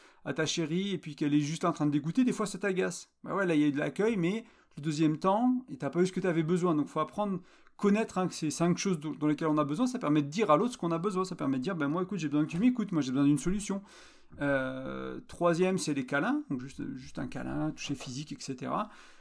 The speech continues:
Quatrième, c'est du pessimisme, ou, et cinquième, de l'optimisme. Donc quelqu'un qui va être négatif avec nous sur la situation, peut-être pendant cinq minutes, dire, « Bah oui, de toute façon, ton boss, c'est qu'un connard, machin. » Des fois, il faut y aller, quoi.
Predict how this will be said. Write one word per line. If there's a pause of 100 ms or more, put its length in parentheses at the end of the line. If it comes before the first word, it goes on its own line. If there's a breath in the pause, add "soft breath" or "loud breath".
(300 loud breath)
Quatrième,
c'est
du
pessimisme,
ou, (120)
et
cinquième,
de
l'optimisme.
Donc
quelqu'un
qui
va
être
négatif
avec
nous
sur
la
situation,
peut-être
pendant
cinq
minutes,
dire, «
Bah
oui,
de
toute
façon,
ton
boss,
c'est
qu'un
connard,
machin. »
Des
fois,
il
faut
y
aller,
quoi.